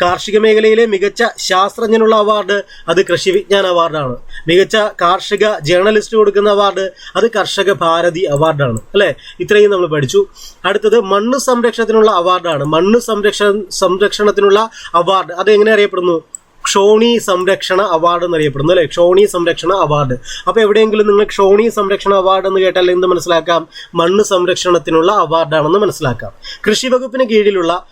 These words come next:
മികച്ച ഫാമിനുള്ള അവാർഡ് എങ്ങനെ അറിയപ്പെടുന്നു? അത് ഹരിതകീർത്തി അവാർഡ് എന്നറിയപ്പെടുന്നു, അല്ലെ? മി-, കൃഷി വകുപ്പിന് കീഴിലുള്ള മികച്ച ഫാമിനുള്ള അവാർഡ് ഹരിതകീർത്തി അവാർഡ് എന്നറിയപ്പെടുന്നു. അടുത്തത് അച്ചടി, ശ്രവ്യ, ദൃശ്യ മാധ്യമങ്ങളിൽ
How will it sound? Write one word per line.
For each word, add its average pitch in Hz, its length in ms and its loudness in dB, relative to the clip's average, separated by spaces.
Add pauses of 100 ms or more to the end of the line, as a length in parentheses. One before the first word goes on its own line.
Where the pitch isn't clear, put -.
(140)
മികച്ച 220 500 0
ഫാമിനുള്ള 233 640 0
അവാർഡ് 196 420 -2
എങ്ങനെ 196 340 2
അറിയപ്പെടുന്നു? 180 540 2 (280)
അത് 202 280 0 (300)
ഹരിതകീർത്തി 226 720 0
അവാർഡ് 190 420 0
എന്നറിയപ്പെടുന്നു, 160 540 0
അല്ലെ? 185 220 2 (260)
മി-, 180 140 2 (100)
കൃഷി 180 160 0
വകുപ്പിന് 214 420 2
കീഴിലുള്ള 196 440 2
മികച്ച 185 440 -2 (400)
ഫാമിനുള്ള 214 640 0
അവാർഡ് 175 420 -2
ഹരിതകീർത്തി 208 680 0
അവാർഡ് 175 440 0
എന്നറിയപ്പെടുന്നു. 139 640 -2 (1120)
അടുത്തത് 214 380 -2 (100)
അച്ചടി, 226 640 -2 (240)
ശ്രവ്യ, 196 600 0 (120)
ദൃശ്യ 190 600 -2
മാധ്യമങ്ങളിൽ 196 800 0